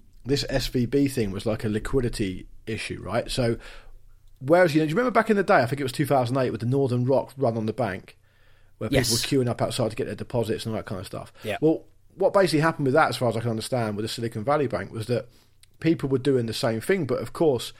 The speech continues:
Speaker 1: because it's a digital online world we live in now, they didn't have to wait till Monday morning. They were just doing it all the time. Everyone
Speaker 2: Yeah.
Speaker 1: was doing it. And then the word spread on the internet that everyone was doing it, and they run out of money. So
Speaker 2: Right.
Speaker 1: essentially, it's a bit like,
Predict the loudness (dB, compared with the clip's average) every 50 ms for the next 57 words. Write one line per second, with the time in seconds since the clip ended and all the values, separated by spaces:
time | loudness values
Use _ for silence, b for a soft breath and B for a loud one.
0 | b b b b b -8 -6 -2 -2 0 0 0 0 0 0 2 2 2 4 4
1 | 2 2 2 2 2 2 2 2 2 2 2 2 0 0 2 4 4 4 4 2
2 | 0 0 -2 -2 -4 -4 -6 -6 -8 -10 -10 -12 -14 -16 _ _ _ _ _ _
3 | -20 _ 2 2 2 2 2 0 0 2 2 4 4 4 2 2 0 0 0 0
4 | 0 0 0 0 -2 -2 -4 -4 0 0 2 2 2 0 2 2 4 4 4 2
5 | 2 0 0 0 0 -4 -2 0 0 2 2 0 -4 -8 -14 _ -6 0 4 4
6 | 8 8 8 8 6 4 2 2 0 0 0 0 -2 -2 0 0 2 4 2 6
7 | 6 8 8 8 6 4 0 -2 2 2 4 4 4 4 6 6 6 6 4 2
8 | 0 0 0 0 0 0 2 2 2 2 2 0 0 0 0 0 0 0 -2 -2
9 | -4 B B B B B B B 0 4 4 4 6 6 4 4 4 2 0 2
10 | 2 2 2 2 -2 -6 -10 -14 -20 -20 -20 _ _ -20 -20 -20 _ 2 4 6
11 | 6 8 6 6 6 6 4 6 2 2 4 4 4 4 2 4 4 2 2 2
12 | 2 0 -4 -10